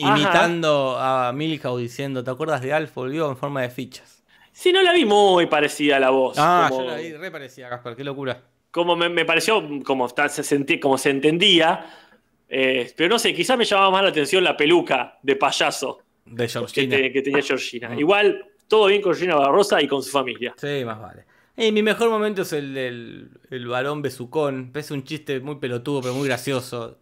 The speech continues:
Speaker 2: Este, quizás muy padre de familia.
Speaker 1: Sí.
Speaker 2: Pero en, en, en este caso, bien usado.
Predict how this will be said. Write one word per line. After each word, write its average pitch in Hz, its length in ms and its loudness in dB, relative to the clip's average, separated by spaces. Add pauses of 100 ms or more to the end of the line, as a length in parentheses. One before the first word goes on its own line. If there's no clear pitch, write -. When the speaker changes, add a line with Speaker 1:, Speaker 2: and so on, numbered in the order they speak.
Speaker 2:
Este, 104 800 -18 (760)
quizás 160 300 -4
muy 175 200 4
padre 170 360 4
de 135 60 2
familia. 143 640 -2 (760)
Speaker 1:
Sí. 233 520 4 (260)
Speaker 2:
Pero 123 680 -2
en, 156 120 -6 (280)
en, 151 80 -12
en 156 60 -4
este 156 220 -4
caso, 147 600 -4
bien 135 220 -6
usado. 104 580 -10